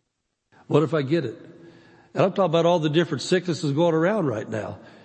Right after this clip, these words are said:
Of course, we gotta protect ourselves. I mean, to me, I'm a vaccination person.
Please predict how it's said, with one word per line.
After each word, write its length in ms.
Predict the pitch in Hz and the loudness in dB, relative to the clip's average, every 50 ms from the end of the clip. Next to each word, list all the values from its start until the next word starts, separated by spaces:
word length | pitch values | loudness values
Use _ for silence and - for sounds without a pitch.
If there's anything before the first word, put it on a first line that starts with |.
| - - _ | -20 -20 _
Of 60 | _ | _
course, 260 | - - 190 190 190 | 0 2 2 2 2
we 80 | - 175 | 2 2
gotta 200 | 160 180 165 147 | 2 4 2 2
protect 420 | - - - - 156 156 139 - | 0 -4 0 0 2 2 2 0
ourselves. 580 | 131 120 - - 143 127 117 143 170 165 - - - - - - - - - - _ _ _ _ _ _ _ _ _ _ _ - | -2 -4 -2 -2 0 0 0 0 -2 -6 -10 -14 -18 -20 -20 -20 -20 -20 -20 -20 _ _ _ _ _ _ _ _ _ _ _ 0
I 140 | 143 143 | 0 0
mean, 180 | 139 131 139 127 | 2 0 -2 -4
to 100 | 127 - | -4 -2
me, 380 | 127 143 165 180 185 165 151 - - - - - | 2 4 4 4 4 2 0 -4 -8 -14 -6 -2
I'm 180 | 131 147 156 156 | 0 0 0 0
a 60 | 143 | 2
vaccination 640 | 127 143 156 151 - - 160 175 196 190 - 160 123 | 2 2 2 2 0 -2 -2 0 -2 -2 -2 -4 -4
person. 420 | 117 139 131 107 - - - 98 | -4 -4 -4 -4 -6 -8 -12 -12